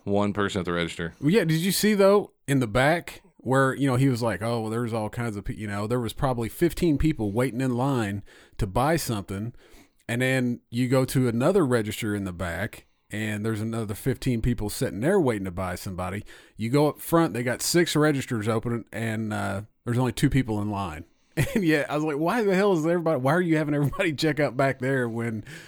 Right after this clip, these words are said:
Speaker 2: there's nobody up here?"
Speaker 1: Uh, yeah. And it just drives me insane 'cause I think people, I think what people are doing, they just call in 'cause they know the madness that they're causing.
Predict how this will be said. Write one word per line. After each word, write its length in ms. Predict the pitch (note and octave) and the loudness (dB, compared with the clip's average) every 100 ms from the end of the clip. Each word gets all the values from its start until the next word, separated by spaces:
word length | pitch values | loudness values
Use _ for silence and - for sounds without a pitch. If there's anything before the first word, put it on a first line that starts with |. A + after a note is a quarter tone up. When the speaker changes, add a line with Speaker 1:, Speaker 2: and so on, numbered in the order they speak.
| - - _ - | -20 -20 _ -6
Speaker 2:
there's 300 | D3 D#3+ C#3+ | 2 4 6
nobody 420 | D#3+ C#3+ B2+ A2+ | 6 6 2 0
up 140 | G#2 | -4
here?" 280 | G2 G1+ - _ _ _ _ _ _ - | -6 -8 -14 _ _ _ _ _ _ -8
Speaker 1:
Uh, 200 | A#2+ - - | -6 -6 -10
yeah. 480 | - - F3 B2 D#2 - - - | -10 0 2 2 0 -8 -10 -2
And 100 | B2+ | 0
it 100 | B2+ | 0
just 260 | A#2+ C3 - | -2 -4 2
drives 280 | A#2+ A2+ G#2+ | 2 2 0
me 120 | G2+ | -4
insane 320 | G2 A2+ A2 | -4 -2 -2
'cause 100 | G2+ | -2
I 80 | G2 | -2
think 260 | G#2 F#2 | -2 -4
people, 540 | - G2+ - F2+ E2+ - - | -2 -4 0 -2 -2 -6 -6
I 40 | G2+ | -2
think 380 | G#2+ A#1+ G#1 | -2 -4 -6
what 160 | G2 - | -6 -6
people 240 | A2 F#2+ | -6 -4
are 60 | F#2 | -2
doing, 180 | F#2+ F#2 | -2 0
they 80 | F2+ | -2
just 220 | E2+ - | -4 -6
call 320 | F#2+ E2+ E2 | -4 -2 -2
in 260 | E2+ C2+ D#2+ | -2 -6 -10
'cause 220 | - E2+ | -10 -4
they 100 | E2+ | -2
know 220 | E2+ E2+ | 0 -2
the 160 | E2+ E2 | -2 -2
madness 460 | E2 E2 E2 E2+ | -2 -2 -2 -6
that 120 | F2+ D#2 | -6 -8
they're 140 | D2+ | -6
causing. 540 | E2 E2 D#2 C#2+ D2+ | -2 -2 -2 -8 -12